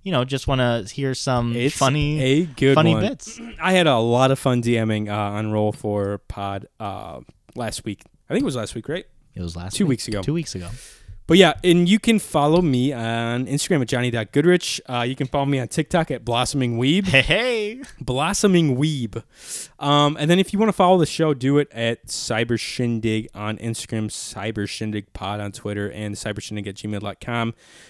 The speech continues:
Speaker 2: If you go to YouTube and just type in our name, you'll find us. Like I said, go over to Fishhook Studios, subscribe to them, because that's where this show is going to be posted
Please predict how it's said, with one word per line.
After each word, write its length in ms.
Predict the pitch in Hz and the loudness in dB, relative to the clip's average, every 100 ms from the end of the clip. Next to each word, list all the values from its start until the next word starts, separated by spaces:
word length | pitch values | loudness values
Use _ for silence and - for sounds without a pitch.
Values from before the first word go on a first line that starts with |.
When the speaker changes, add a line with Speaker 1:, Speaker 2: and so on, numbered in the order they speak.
| - | -12
Speaker 2:
If 200 | 120 - | -12 -8
you 80 | 117 | -4
go 200 | 120 117 | 0 0
to 60 | |
YouTube 320 | 110 113 - 113 | 0 -2 -2 -2
and 80 | |
just 140 | 107 - | -2 -6
type 220 | 120 117 | -4 -2
in 80 | 117 | -2
our 120 | 110 | 0
name, 280 | 123 139 143 | 2 4 4
you'll 140 | 127 | 2
find 340 | - 127 127 127 | 0 0 2 2
us. 240 | 123 - - | 0 -4 -8
Like 200 | 127 131 | -4 0
I 60 | 135 | 0
said, 280 | - 135 | 0 0
go 160 | 123 131 | 4 4
over 100 | 151 | 6
to 80 | 160 | 2
Fishhook 420 | - 160 - 160 | 2 0 2 -2
Studios, 500 | - 147 135 135 131 | 0 0 4 4 2
subscribe 600 | - 113 - 127 120 131 | -2 -6 -4 0 2 2
to 100 | - | 0
them, 400 | 151 131 127 131 - - - - | 0 2 2 0 -4 -18 -20 -8
because 240 | 135 123 | -4 -2
that's 280 | 120 131 - | 0 -2 -2
where 80 | 131 | 0
this 120 | 127 | 0
show 300 | - 120 113 | 0 2 2
is 120 | 113 | 2
going 280 | 110 113 113 | 0 -2 -2
to 60 | 110 | -4
be 100 | 110 | -8
posted 580 | - 107 - 113 101 | -4 -4 -4 -8 -8